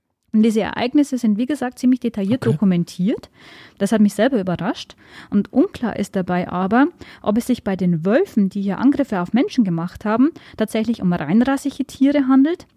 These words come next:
Speaker 1: Wolfshybriden, also ja, äh, quasi Nachkommen von Wölfen und Hunden, oder ob es hier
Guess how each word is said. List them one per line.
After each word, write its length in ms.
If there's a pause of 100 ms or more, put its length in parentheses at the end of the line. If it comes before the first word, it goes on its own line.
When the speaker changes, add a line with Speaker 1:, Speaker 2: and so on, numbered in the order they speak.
(160)
Speaker 1:
Wolfshybriden, 920
also 460 (680)
ja, 420
äh, 240
quasi 680
Nachkommen 560
von 200
Wölfen 360
und 140
Hunden, 280 (500)
oder 380
ob 100
es 80
hier 180